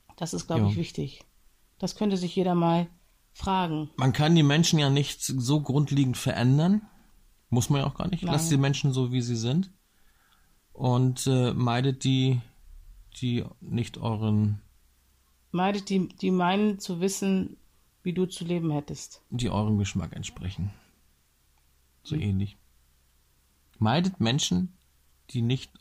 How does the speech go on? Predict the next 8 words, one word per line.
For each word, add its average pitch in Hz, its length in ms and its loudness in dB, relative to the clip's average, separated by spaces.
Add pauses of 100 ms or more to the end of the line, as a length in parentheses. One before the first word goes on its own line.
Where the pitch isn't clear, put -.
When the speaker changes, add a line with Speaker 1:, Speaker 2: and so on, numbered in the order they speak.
(100)
Speaker 2:
eurer 117 360 0
Überzeugung, 117 720 -4
Speaker 1:
Ja. 151 240 0
Speaker 2:
m, 131 680 -8
Geschmack - 520 -6
oder 104 200 0
sonst 110 320 -4
wie 107 300 -6